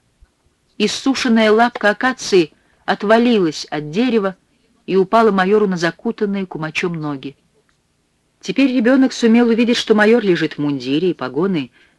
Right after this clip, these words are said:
всеми золотыми нитями поймав солнце, казалось, сгорели на плечах майора. "Куда папка его несёт, мам?" "К Пушке, сынок. Он ведь на Пушке на кладбище поедет". "Мам, можно я посмотрю?"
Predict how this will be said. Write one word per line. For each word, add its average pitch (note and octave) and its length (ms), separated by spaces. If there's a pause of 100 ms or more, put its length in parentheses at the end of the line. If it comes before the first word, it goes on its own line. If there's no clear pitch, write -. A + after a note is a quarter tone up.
(120)
всеми D3+ 320
золотыми C#3 460
нитями C#3 440
поймав B2+ 340
солнце, D#3+ 520 (260)
казалось, D3+ 400
сгорели D3 500
на C3 120
плечах A#2 420
майора. A#2+ 400 (1120)
"Куда A3+ 260
папка A3+ 320
его A3 160
несёт, A3 400
мам?" E3+ 300 (600)
"К - 100
Пушке, - 360
сынок. B2+ 460 (580)
Он G3 160
ведь G3 160
на G#3 140
Пушке - 340
на G3 140
кладбище A2 480
поедет". A2+ 400 (500)
"Мам, F#3+ 300 (260)
можно A#3 220
я G#3+ 120
посмотрю?" C#3+ 560